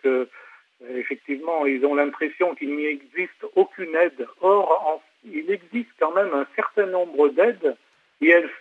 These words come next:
sont parfois même pas demandées, parce qu'on ne sait pas qu'elles existent. Donc, euh, forcément, on les demande pas, mais, euh, il faut, euh,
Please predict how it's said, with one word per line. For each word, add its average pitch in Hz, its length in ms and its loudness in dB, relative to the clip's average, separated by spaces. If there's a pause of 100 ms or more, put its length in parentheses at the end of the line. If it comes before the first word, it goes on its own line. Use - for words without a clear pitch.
(160)
sont 190 240 0
parfois 202 440 2
même 185 260 0
pas 202 200 6
demandées, 175 600 -2
parce - 220 0 (100)
qu'on 170 360 0
ne 180 200 -2
sait 202 80 0
pas 196 180 4
qu'elles 147 280 -2
existent. 143 580 -8
Donc, 135 260 -2 (100)
euh, 131 260 2 (320)
forcément, 160 500 0
on 151 40 -2
les 139 120 2
demande 135 420 -4
pas, 247 260 0 (440)
mais, 156 340 2
euh, 147 420 8
il 147 160 -4
faut, 180 460 0
euh, 135 120 0